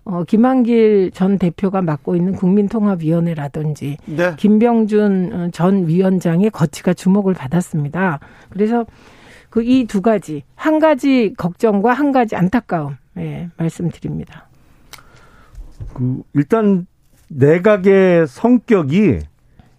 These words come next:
Speaker 3: 실용적 내각으로 구성될 것 같아요. 그러니까 어떤 지금 문재인 정부의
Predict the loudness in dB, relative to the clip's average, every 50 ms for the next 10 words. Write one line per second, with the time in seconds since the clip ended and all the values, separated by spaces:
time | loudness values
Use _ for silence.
0 | _ _ _ -4 0 2 4 4 6 6 4 4 4 4 2 0 -2 -4 0 2
1 | 2 2 4 4 2 2 2 2 0 0 -2 -2 -4 -8 -6 -4 -2 -2 -2 -2
2 | -2 -4 -4 -8 -10 -10 -10 -10 -12 _ -12 -10 -10 -10 -10 -12 -14 -18 _ _
3 | _ _ -10 -4 -2 0 0 0 0 0 0 0 0 -2 -6 -6 -6 0 2 4
4 | 4 4 2 -2 -4 -6 -12 _ _ -20 -20 -20 -20 _ -12 _ -2 0 0 2
5 | 4 4 4 4 2 2 0 0 0 0 -2 -2 -2 -2 -2 -2 -2 0 0 2
6 | 2 2 2 2 0 -2